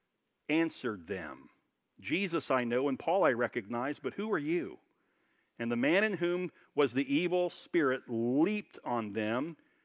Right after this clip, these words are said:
mastered all of them, and overpowered them, so that they fled out of the house naked and wounded. These men were not believers.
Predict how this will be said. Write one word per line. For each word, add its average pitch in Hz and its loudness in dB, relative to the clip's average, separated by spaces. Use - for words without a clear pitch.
mastered 165 0
all 180 4
of 107 0
them, 113 2
and 131 2
overpowered 143 2
them, 110 0
so 160 0
that 143 2
they 135 4
fled 170 2
out 151 4
of 170 2
the 160 2
house 135 -2
naked 151 2
and 131 -2
wounded. 127 -2
These 147 -2
men 139 0
were 123 -2
not 120 -2
believers. 123 -4